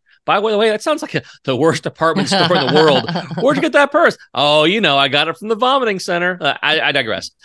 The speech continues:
Speaker 1: The vomiting center gets input from a lot of places, the vestibular system, the pharynx, the G I tract, other parts of the brain. So when you're riding the tilt-a-whirl at the state fair and you think you're gonna hurl those fried Oreos all over your buddy,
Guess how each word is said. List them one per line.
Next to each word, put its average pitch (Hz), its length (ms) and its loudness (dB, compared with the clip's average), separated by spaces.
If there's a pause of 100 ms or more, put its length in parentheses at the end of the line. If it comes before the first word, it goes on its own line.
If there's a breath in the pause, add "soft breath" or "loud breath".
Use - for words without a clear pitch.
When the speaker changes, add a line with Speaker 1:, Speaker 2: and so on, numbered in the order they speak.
(140 loud breath)
Speaker 1:
The 151 80 -2
vomiting 185 400 0
center 104 320 -6
gets 117 200 -8
input 147 360 -6
from 123 80 -10
a 107 60 -4
lot 127 260 0
of 165 100 -8
places, 135 600 -6
the 104 240 -10
vestibular 95 520 -12
system, 185 380 -8
the 107 80 -10
pharynx, 135 680 -6
the 101 80 -14
G 101 220 -10
I 98 160 -2
tract, 135 500 -6
other 117 240 -8
parts 120 320 -8
of 123 60 -12
the 120 80 -8
brain. 131 240 -8
So 175 400 -2 (420 soft breath)
when 120 180 -8
you're 123 400 -4
riding 123 380 -4
the 135 80 -10
tilt-a-whirl 175 640 -2
at 160 60 -2
the 135 80 -6
state 147 280 -6
fair 233 380 0
and 175 80 -4
you 151 80 -6
think 156 220 -8
you're 139 80 -8
gonna 135 200 -4
hurl 151 240 0
those 135 200 -4
fried 135 400 -4
Oreos 143 500 -2
all 143 300 -2
over 131 180 -4
your 120 160 -6
buddy, 175 460 -2